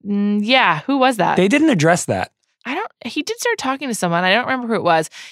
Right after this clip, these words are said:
Speaker 1: He also got very little screen time with Becca. And, um, I think that that's probably 'cause he's, like, again, like, just way too much of a normie. Like, he's <laughs> not meant for television. He's just a smart guy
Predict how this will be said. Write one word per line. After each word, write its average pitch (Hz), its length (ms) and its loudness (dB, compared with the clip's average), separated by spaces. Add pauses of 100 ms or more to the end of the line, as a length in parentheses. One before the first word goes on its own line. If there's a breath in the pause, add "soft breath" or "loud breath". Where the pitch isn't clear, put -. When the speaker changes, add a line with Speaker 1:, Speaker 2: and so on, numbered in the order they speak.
Speaker 1:
He 381 440 4
also 240 540 4 (160)
got 185 200 4
very 196 220 6
little 196 200 4
screen 190 240 -4
time 185 160 0
with 180 100 0
Becca. 160 480 0 (100)
And, 175 380 2
um, 170 420 0 (520 loud breath)
I 190 100 0
think 202 400 -2
that 170 800 0
that's 180 140 -2
probably 180 260 2
'cause 175 160 -2
he's, 175 180 -2
like, 175 200 -2 (340)
again, 170 420 2
like, 175 120 -2
just 175 180 -6
way 165 160 -2
too 196 180 -4
much 170 280 -2
of 175 80 -6
a - 20 -4
normie. 165 560 -2
Like, 214 160 0
he's 240 200 -2
<laughs> 254 140 2
not 302 140 0
meant 220 320 0
for - 80 -8
television. 208 640 -2
He's 185 100 -2
just 202 240 -6 (360 loud breath)
a 220 60 2
smart 220 360 2
guy 185 400 4